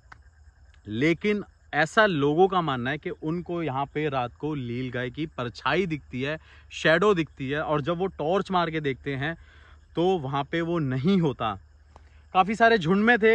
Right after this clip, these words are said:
उस टाइम पे इस फार्म के अंदर, ये जिस ज़मीन पे मैं हूँ, और लोगों ने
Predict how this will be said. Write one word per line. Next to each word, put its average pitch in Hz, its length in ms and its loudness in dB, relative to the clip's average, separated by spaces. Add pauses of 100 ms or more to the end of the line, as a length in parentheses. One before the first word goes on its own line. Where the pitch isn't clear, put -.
(120)
उस - 480 -8
टाइम 180 280 0
पे 202 200 -2
इस 175 100 -8
फार्म 165 280 -2
के 175 100 -10
अंदर, 175 440 -6
ये 151 80 -8
जिस 160 180 -8
ज़मीन 151 340 -6
पे 196 100 -6
मैं 185 160 -2
हूँ, 160 200 -4 (800)
और 127 600 -4 (2000)
लोगों 175 360 4
ने 202 280 4